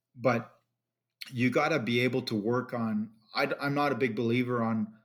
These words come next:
overworking one aspect of the game because then that aspect becomes almost stagnant. It just becomes overworked. So to me, it's important every day to bring a,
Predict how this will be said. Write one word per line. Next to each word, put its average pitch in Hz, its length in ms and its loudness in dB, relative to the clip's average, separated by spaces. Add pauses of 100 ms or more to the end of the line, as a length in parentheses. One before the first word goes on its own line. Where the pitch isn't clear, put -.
(360)
overworking 117 880 2
one 117 220 2
aspect 117 440 -2
of 107 100 -6
the 107 80 -6
game 117 320 -2
because 110 340 -2
then 110 320 0
that 113 200 -2
aspect 113 420 -4
becomes 107 500 -4
almost 110 300 -2
stagnant. 110 520 -4
It 113 180 -12
just - 240 -6
becomes 110 520 -4 (320)
overworked. 117 640 0 (360)
So 110 440 0 (280)
to 123 60 -8
me, 143 120 2
it's 156 160 0
important 120 560 2
every 135 260 2
day 127 200 4
to 120 120 0
bring 117 320 0
a, 110 80 2